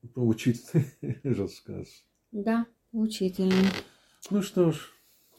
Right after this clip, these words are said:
Speaker 2: Хорошо, пусть у нас будут
Speaker 1: Мгм.
Speaker 2: добрые вести.
Speaker 1: Аминь.
Speaker 2: И пусть у нас будет много-много радости. Вот Ханука скоро. Пусть победит
Speaker 1: Мгм.
Speaker 2: добрая воля, пусть победит, а,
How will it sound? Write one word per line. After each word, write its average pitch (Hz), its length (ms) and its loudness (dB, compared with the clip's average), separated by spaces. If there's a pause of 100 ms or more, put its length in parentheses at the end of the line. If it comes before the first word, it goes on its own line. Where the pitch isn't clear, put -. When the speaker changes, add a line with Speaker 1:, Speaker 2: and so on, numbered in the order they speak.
(600)
Speaker 2:
Хорошо, 208 680 6
пусть 233 220 -2
у 233 60 4
нас 220 180 4
будут 208 200 0
Speaker 1:
Мгм. - 80 -6
Speaker 2:
добрые 208 400 4
вести. 175 460 -4
Speaker 1:
Аминь. 113 640 -4
Speaker 2:
И 208 60 -10
пусть 220 300 -6
у 226 60 2
нас 214 180 4
будет 214 260 0
много-много 226 800 6
радости. 202 520 -2
Вот 185 220 -8
Ханука 208 640 -2 (400)
скоро. 190 540 -2
Пусть 262 280 -2 (240)
победит 220 600 4
Speaker 1:
Мгм. 180 120 -8
Speaker 2:
добрая 196 460 6
воля, 190 520 0 (120)
пусть 214 240 -2
победит, 208 600 2 (760)
а, 190 580 4